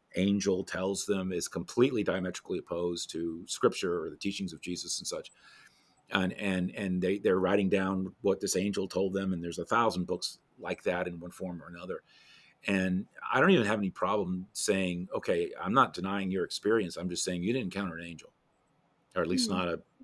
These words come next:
Speaker 1: angel of God. You encountered a demon."
Speaker 2: Yeah.
Speaker 1: And, and, and, and you were deceived. And, and so I think that we need to remember that. So there's a, <coughs> someone says, "Well, this information was accurate. This experience happened." I just say, "Well,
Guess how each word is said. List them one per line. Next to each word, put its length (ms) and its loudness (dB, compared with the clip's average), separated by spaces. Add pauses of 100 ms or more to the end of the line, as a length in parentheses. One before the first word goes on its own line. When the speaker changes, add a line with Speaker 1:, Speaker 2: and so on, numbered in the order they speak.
(300)
Speaker 1:
angel 240 0
of 60 -8
God. 200 0
You 80 -4
encountered 340 -4
a 60 -10
demon." 440 -8 (720)
Speaker 2:
Yeah. 280 -4
Speaker 1:
And, 320 2
and, 400 -2
and, 360 -4
and 200 -2
you 140 0
were 80 0
deceived. 800 -4 (220)
And, 500 -8 (140)
and 100 -6
so 220 -2
I 80 0
think 220 -2
that 100 0
we 140 -2
need 140 -2
to 60 -8
remember 460 -4
that. 300 -10
So 100 -2
there's 220 2
a, 80 4 (1000)
<coughs> 400 0
someone 240 -2
says, 160 8
"Well, 100 8
this 200 6
information 360 4
was 120 6
accurate. 400 6 (640)
This 180 4
experience 420 6
happened." 480 0
I 80 -2
just 160 -2
say, 240 6
"Well, 240 -4